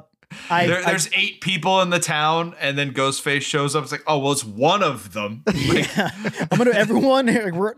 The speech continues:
Speaker 1: we're gonna go, we're gonna Family Guy. We're all gonna sit in this room, and
Speaker 2: Yeah.
Speaker 1: none of us are gonna leave. And so whatever happens, we're gonna have a buddy system.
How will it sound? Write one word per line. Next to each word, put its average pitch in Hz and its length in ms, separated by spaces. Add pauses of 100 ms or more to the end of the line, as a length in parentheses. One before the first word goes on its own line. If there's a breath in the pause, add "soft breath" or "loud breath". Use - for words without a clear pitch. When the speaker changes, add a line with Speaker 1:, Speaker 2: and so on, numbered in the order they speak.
Speaker 1:
we're 196 160
gonna 220 160
go, 202 120
we're 185 140
gonna 208 120
Family 170 300
Guy. 143 240
We're 160 180
all 208 160
gonna 247 160
sit 262 240
in 247 80
this 240 200
room, 185 420 (560 loud breath)
and 180 160
Speaker 2:
Yeah. 180 140
Speaker 1:
none 202 160
of 208 100
us 190 120
are 202 40
gonna 190 180
leave. 151 460
And 156 420
so 151 360
whatever 165 360
happens, 175 260
we're 156 60
gonna 147 120
have 156 120
a 139 60
buddy 202 260
system. 254 560